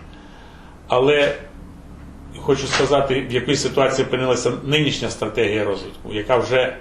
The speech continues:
розробляється за завданням Міністерства екології. Подана стратегія, яка пройшла обговорення, яка пройшла всі, е, не-, необхідні згідно українського законодавства норми, була вихолощена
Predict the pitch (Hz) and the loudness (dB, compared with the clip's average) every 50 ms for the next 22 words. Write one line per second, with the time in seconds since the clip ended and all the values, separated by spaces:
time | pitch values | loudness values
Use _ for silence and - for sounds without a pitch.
0 | - - - 117 107 107 110 113 113 139 139 139 131 127 123 110 104 123 117 113 | -12 -6 -4 -4 -2 0 0 0 2 2 4 4 4 2 0 0 2 2 2 0
1 | - - - - 107 113 113 110 117 117 120 131 135 131 135 135 - - - - | 0 -4 -6 -4 -2 -2 0 0 -2 -2 0 0 -2 -2 -4 -6 -12 -16 -18 -20
2 | - - - - - 120 117 - - - 135 120 - - 117 117 110 - 117 113 | -20 -20 -14 -8 -6 -6 -4 -4 0 0 0 0 0 0 0 0 0 -2 -4 -6
3 | 104 104 98 - - - - - - - - - - - _ _ - - - - | -6 -8 -10 -12 -14 -16 -18 -20 -20 -20 -20 -20 -20 -20 _ _ -20 -20 -20 -20
4 | - - - - - - - - - 143 156 147 147 139 139 131 123 117 110 - | -20 -20 -20 -20 -20 -20 -14 -2 2 4 4 6 6 4 4 4 2 2 0 -4
5 | - - - 120 113 - 160 170 170 156 143 117 - - - 110 110 - 127 120 | -6 -2 0 0 2 2 2 2 4 4 2 2 2 0 -2 -4 -4 0 0 0
6 | - 120 113 - - 131 123 110 101 110 117 131 151 156 151 123 110 104 101 - | 0 0 -2 0 2 2 2 2 2 2 4 4 4 4 2 0 -2 -4 -2 -2
7 | 117 110 - 117 113 - - 127 117 120 - - - 160 156 147 - - - - | -2 0 0 -2 -4 0 0 0 0 0 -2 -4 -2 -2 -2 -2 -2 -4 -12 -16
8 | - - - - - - - - - 113 107 104 110 110 113 113 117 123 123 131 | -20 -20 -20 -20 -20 -20 -20 -16 -12 -10 -8 -8 -6 -8 -8 -6 -4 -2 0 0
9 | 135 139 135 131 127 - - 160 156 139 131 113 113 123 120 123 123 113 - 127 | 0 2 2 0 0 0 -2 -2 -2 -2 -2 -4 -4 -4 -4 -4 -4 -2 -2 -2
10 | 127 120 - - 123 113 113 120 120 120 117 113 123 120 117 - - 113 120 120 | -2 -2 -2 -2 -2 0 0 0 -2 0 0 2 2 2 2 0 -4 -4 -2 -2
11 | 117 113 98 98 - - - - - - - - - - - - - - - - | -2 -2 -4 -8 -12 -16 -18 -20 -20 -20 -20 -20 -20 -20 -20 -20 -20 -20 -20 -20
12 | - - - - - - - - 110 127 143 135 135 - 180 180 - 175 151 139 | -20 -20 -20 -20 -20 -20 -10 -4 0 4 4 4 4 4 4 4 4 4 4 2
13 | 135 - - - 123 120 110 104 104 | 2 0 0 -2 -2 -2 -2 -4 -4